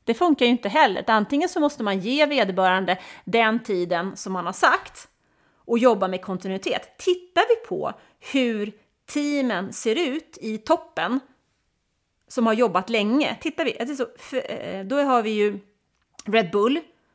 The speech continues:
som har jobbat med i stort sett den här teamledningen, det vill säga Horner och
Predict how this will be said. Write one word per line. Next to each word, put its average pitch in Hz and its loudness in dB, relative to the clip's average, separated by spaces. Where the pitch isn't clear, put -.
som 247 2
har 247 4
jobbat 208 4
med 208 0
i 233 2
stort 349 -2
sett - -4
den 208 -2
här 185 -2
teamledningen, 190 -4
det 208 -4
vill 196 -4
säga - -2
Horner 202 0
och 214 -2